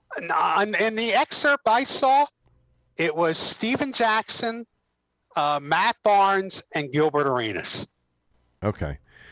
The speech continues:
Speaker 2: Matt, well, Matt Barnes does have a podcast. Uh, and by the way, I
Speaker 1: Okay.
Speaker 2: think, I think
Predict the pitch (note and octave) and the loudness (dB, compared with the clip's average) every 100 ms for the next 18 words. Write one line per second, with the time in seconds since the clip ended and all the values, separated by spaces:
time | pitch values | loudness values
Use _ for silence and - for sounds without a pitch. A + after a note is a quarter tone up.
0 | - - B2+ F#3 C3+ B2+ A#2+ D#3+ G#3 - | -16 0 2 2 0 0 2 0 0 0
1 | D3+ C#3 G#2 F2 - A#2+ - D2+ C2 - | 0 0 -4 -6 -2 -2 -2 -8 -8 -10
2 | C2 A#1+ - - - - - _ - C3+ | -10 -10 -12 -12 -12 -14 -16 _ -2 -2
3 | C3 D3 B2 D3+ B2+ C#3+ A#2 G#2 C#3 A2 | 0 0 2 2 2 -2 -2 -2 -4 -4
4 | - F#2+ - - - D3+ G3 A#2 - | -4 -4 -4 -14 -2 0 0 -4 -16